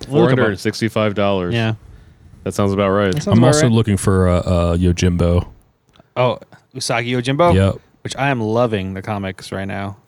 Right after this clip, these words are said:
Speaker 3: I know. I need to watch.
Speaker 2: It's so wild. They're still going.
Speaker 3: There's actually a newer, newer action figure that I like more than, actually, that's the one.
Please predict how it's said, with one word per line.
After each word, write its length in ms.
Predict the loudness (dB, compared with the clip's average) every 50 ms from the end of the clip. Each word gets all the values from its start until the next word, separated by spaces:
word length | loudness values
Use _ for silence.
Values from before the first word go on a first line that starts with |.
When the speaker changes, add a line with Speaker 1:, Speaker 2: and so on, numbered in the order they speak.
| -2
Speaker 3:
I 100 | 2 2
know. 120 | 4 4 4
I 80 | 4
need 160 | 4 4 4 2
to 240 | 2 2 0 -2 -4 -4
watch. 160 | -2 0 0
Speaker 2:
It's 80 | 0 0
so 160 | 2 2 2
wild. 340 | 2 2 2 2 0 0 -2
They're 60 | -4
still 200 | -4 -6 -6 -4
going. 380 | -2 -2 -2 -2 -2 -2 -4 -8 -10 _ _ _ _ _ _ _
Speaker 3:
There's 160 | -2 -2 0 0
actually 280 | 0 0 0 0 2 2
a 40 |
newer, 500 | 2 2 2 2 2 2 2 0 0 -4 -6
newer 720 | -6 -2 2 2 4 4 4 4 4 2 2 2 0 -2 -4 -8 _ _ -20 -20 _ _ _ _ _ -2
action 320 | -2 -2 0 -2 -4 -6
figure 380 | -2 -2 -2 0 0 0 -2 -2
that 120 | -2 0 0
I 60 | 0
like 220 | 2 0 0 -2 -2 -8 _ -8
more 400 | -6 -2 -2 0 0 0 0 -2
than, 360 | -2 -2 -4 -4 -6 -8 -10 _ _ _ _ _ _ _ _ _ _ _ _ -8
actually, 320 | -6 -6 -4 -4 -4 -4
that's 240 | -2 -2 -2 -2 -4
the 80 | -4 -4
one. 320 | -2 -2 -2 -2 -4 -8